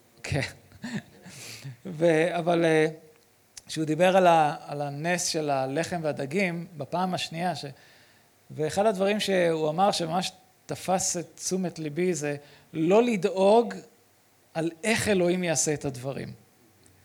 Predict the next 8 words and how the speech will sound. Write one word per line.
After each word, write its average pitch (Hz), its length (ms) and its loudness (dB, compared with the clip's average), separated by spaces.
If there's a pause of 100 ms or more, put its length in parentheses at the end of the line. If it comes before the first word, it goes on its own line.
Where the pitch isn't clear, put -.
(300)
ולפעמים 196 420 2
אנחנו 247 280 0
נמצאים 208 640 0
ב-, 170 240 2 (420)
בכל 190 240 0
מיני 262 180 -4
סיטואציות 196 840 2
ואנחנו 214 600 2